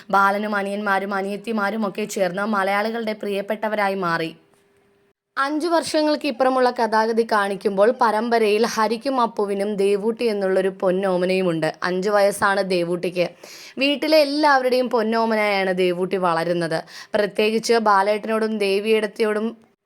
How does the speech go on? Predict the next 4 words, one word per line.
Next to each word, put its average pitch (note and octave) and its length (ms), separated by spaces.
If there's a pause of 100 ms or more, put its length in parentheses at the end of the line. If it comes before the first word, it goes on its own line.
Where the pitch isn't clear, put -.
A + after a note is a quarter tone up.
വല്ലാത്തൊരടുപ്പവും B3+ 1000
സ്നേഹവും A3 500
ഒക്കെയാണ് G3+ 420
ദേവൂട്ടിക്ക്. F3 560